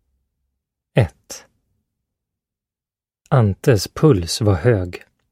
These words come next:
Han stirrade nervöst på sökfältet i mobilen. Så skrev han snabbt in sin fråga. Finns det homosexuella renskötare? Han såg några rubriker flimra förbi på Flashback.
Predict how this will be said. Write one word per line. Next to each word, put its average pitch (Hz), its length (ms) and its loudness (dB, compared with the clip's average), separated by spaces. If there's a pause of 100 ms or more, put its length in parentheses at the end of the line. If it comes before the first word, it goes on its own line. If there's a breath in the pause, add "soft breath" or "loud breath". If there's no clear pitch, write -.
(400 loud breath)
Han 113 200 2
stirrade 113 420 2
nervöst 117 640 0
på 107 100 0
sökfältet 139 760 -2
i 113 60 4
mobilen. 107 540 0 (600)
Så - 160 -2
skrev 110 200 2
han 110 120 2
snabbt - 400 -2
in 127 140 2
sin 101 200 -2
fråga. 95 440 -2 (1000)
Finns 139 360 -2
det 120 100 -4
homosexuella 113 1000 0
renskötare? 117 840 -2 (1300 loud breath)
Han 127 160 0
såg 143 200 4
några 131 220 4
rubriker 139 560 0
flimra 107 320 2
förbi 113 300 2
på - 120 -6
Flashback. - 680 -6